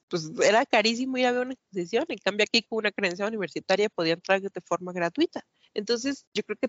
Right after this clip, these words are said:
todo, de alguna u otra manera, termina orillándote a las grandes ciudades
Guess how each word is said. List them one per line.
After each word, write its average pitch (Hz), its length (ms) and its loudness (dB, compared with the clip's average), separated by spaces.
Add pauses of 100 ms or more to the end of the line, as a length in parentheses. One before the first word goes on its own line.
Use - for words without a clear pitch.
(160)
todo, 196 420 2 (140)
de 185 100 4
alguna 190 500 2
u 214 120 0
otra 214 200 -4
manera, 190 320 -2
termina 175 440 -4
orillándote 175 960 0
a 160 200 4
las 151 260 2
grandes 175 460 4
ciudades 156 680 -2